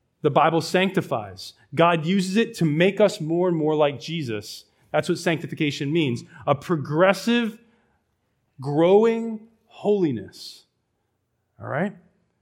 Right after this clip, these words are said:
But he does it specifically because he names these ways that the Word of God does it.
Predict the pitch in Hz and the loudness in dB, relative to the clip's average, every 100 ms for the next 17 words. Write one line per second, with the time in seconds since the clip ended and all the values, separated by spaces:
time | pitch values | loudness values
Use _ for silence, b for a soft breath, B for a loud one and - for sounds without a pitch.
0 | _ _ _ _ 127 202 185 196 226 208 | _ _ _ _ 0 2 4 2 2 2
1 | - - - 196 185 - 294 294 175 156 | -2 -10 -2 -2 0 0 2 2 0 0
2 | 170 175 190 185 190 175 175 220 220 175 | 0 2 0 2 0 0 2 2 2 0
3 | 147 175 156 - B B B 139 170 208 | 0 -2 -2 -6 B B B 0 4 4
4 | 220 214 165 160 160 160 147 175 196 170 | 2 0 0 -2 0 -2 2 4 4 2
5 | 131 151 151 151 131 - - 185 165 120 | -2 -2 0 0 -4 -8 0 0 0 -4
6 | 107 - | -8 -18